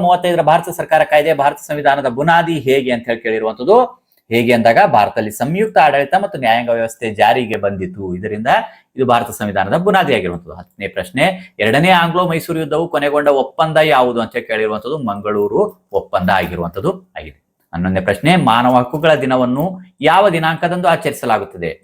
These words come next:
ಡಿಸೆಂಬರ್ ಹತ್ತರಂದು ಮಾನವ ಹಕ್ಕುಗಳ ದಿನವನ್ನ ಆಚರಿಸಲಾಗುವಂತದ್ದಾಗಿದೆ. ಈ ಡಿಸೆಂಬರ್ ಹತ್ತಕ್ಕೆ ಸಂಬಂಧಿಸಿದಂತೆನೂ ಸಹ ಬಹಳಷ್ಟು ಬಾರಿ ಹಿಂದಿನ ಪರೀಕ್ಷೆಯಲ್ಲಿ ಪ್ರಶ್ನೆ ರಿಪೀಟ್ ಆಗಿರುವಂತದ್ದಾಗಿದೆ. ನೀವು ಸರಿಯಾಗಿ ಇದನ್ನು ನೆನಪಿಟ್ಕೊಳ್ಬಹುದಾಗಿರುವಂತದ್ದು. ಹನ್ನೆರಡನೇ ಪ್ರಶ್ನೆ, ಪೂರ್ವಾಗ್ರಹ ಎಂದರೇನು ಅಂತ ಹೇಳಿ ಕೇಳಿರುವಂತದ್ದು,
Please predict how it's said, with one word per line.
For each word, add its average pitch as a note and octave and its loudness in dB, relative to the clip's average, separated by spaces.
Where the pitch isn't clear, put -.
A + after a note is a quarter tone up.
ಡಿಸೆಂಬರ್ F#2+ -6
ಹತ್ತರಂದು B2 0
ಮಾನವ G#2+ 2
ಹಕ್ಕುಗಳ G2 -2
ದಿನವನ್ನ G2 -2
ಆಚರಿಸಲಾಗುವಂತದ್ದಾಗಿದೆ. F#2 -2
ಈ A#2+ 4
ಡಿಸೆಂಬರ್ D3+ 2
ಹತ್ತಕ್ಕೆ C3 -6
ಸಂಬಂಧಿಸಿದಂತೆನೂ A2 -2
ಸಹ G#2+ 2
ಬಹಳಷ್ಟು C3 0
ಬಾರಿ A2 4
ಹಿಂದಿನ G#2+ -2
ಪರೀಕ್ಷೆಯಲ್ಲಿ G#2 -4
ಪ್ರಶ್ನೆ A2 0
ರಿಪೀಟ್ D3+ 0
ಆಗಿರುವಂತದ್ದಾಗಿದೆ. G#2+ 0
ನೀವು G#2+ -2
ಸರಿಯಾಗಿ G2 0
ಇದನ್ನು G2 -8
ನೆನಪಿಟ್ಕೊಳ್ಬಹುದಾಗಿರುವಂತದ್ದು. F2+ -2
ಹನ್ನೆರಡನೇ C3 0
ಪ್ರಶ್ನೆ, G#2+ -6
ಪೂರ್ವಾಗ್ರಹ G3 6
ಎಂದರೇನು C#3+ 2
ಅಂತ A2+ -12
ಹೇಳಿ A2 -8
ಕೇಳಿರುವಂತದ್ದು, G#2+ -4